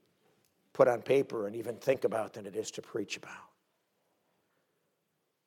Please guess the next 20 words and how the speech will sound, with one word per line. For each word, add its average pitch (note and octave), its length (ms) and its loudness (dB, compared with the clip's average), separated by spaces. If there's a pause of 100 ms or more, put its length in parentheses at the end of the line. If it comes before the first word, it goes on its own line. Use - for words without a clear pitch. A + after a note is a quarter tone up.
(1120)
Um, C3+ 100 4
I C3 80 6
don't C#3 140 4
know C#3+ 80 6
if C#3 120 4
I C#3 80 8
conveyed D3 360 8
my C3 160 -4
thought C#3+ 340 4
this - 220 -4
morning, B2 360 -4
but A2 140 0
I, A2 260 0 (720)
I A2+ 60 -2
just B2+ 260 2
felt A#2+ 220 4
compelled A#2 540 2
to D#2 200 -10 (1160)
define A#2+ 440 2
meekness, B2 640 -8